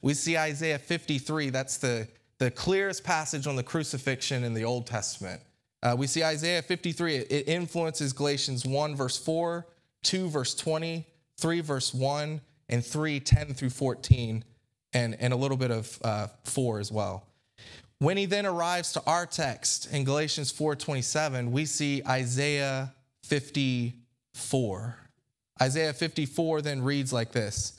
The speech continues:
"The barren and desolate woman is the one who is the Jerusalem who is not pursuing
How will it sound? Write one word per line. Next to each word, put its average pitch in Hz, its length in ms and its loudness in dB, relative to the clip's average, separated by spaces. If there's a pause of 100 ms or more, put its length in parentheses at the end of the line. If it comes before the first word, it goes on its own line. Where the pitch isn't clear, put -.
(380)
"The 143 100 4
barren 175 760 0
and 135 240 0
desolate 160 520 0
woman 110 500 -2 (640)
is 143 200 2
the 151 80 0
one 143 680 -2 (500)
who 160 100 2
is 151 120 -2
the 151 120 0
Jerusalem 147 960 -2
who 160 120 0
is 135 160 0
not 156 440 -2
pursuing 127 800 0